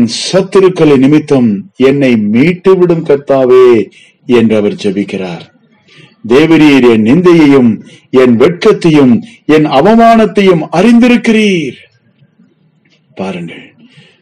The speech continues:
வேதனைக்கு மத்தியில், நிந்தைக்கு மத்தியில் அவர் இப்படி ஜெபிக்கிறார்.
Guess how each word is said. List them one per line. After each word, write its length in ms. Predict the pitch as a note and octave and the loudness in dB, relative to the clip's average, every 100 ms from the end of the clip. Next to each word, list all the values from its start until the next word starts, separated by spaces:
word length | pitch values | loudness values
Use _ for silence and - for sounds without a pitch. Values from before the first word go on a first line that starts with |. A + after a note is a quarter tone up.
| _ - | _ -2
வேதனைக்கு 540 | A#2 A2 G#2+ G2+ G2 | 0 0 -2 -6 -8
மத்தியில், 520 | F2+ G#2+ - G2+ F#2 E2+ _ _ _ _ _ - | -8 -8 -10 -12 -12 -18 _ _ _ _ _ -2
நிந்தைக்கு 500 | C3 D3+ C#3+ C#3 A#2 | -2 0 -2 -2 -4
மத்தியில் 540 | A#2 C3+ D3+ A#2+ G2+ F2+ _ _ _ - | -6 -6 -8 -10 -12 -18 _ _ _ -4
அவர் 220 | B2 A#2+ | 0 0
இப்படி 260 | G#2+ A2 G#2 | -2 -6 -10
ஜெபிக்கிறார். 640 | F#2 G#2 A2 G#2 G2+ F#2 | -8 -8 -8 -10 -14 -14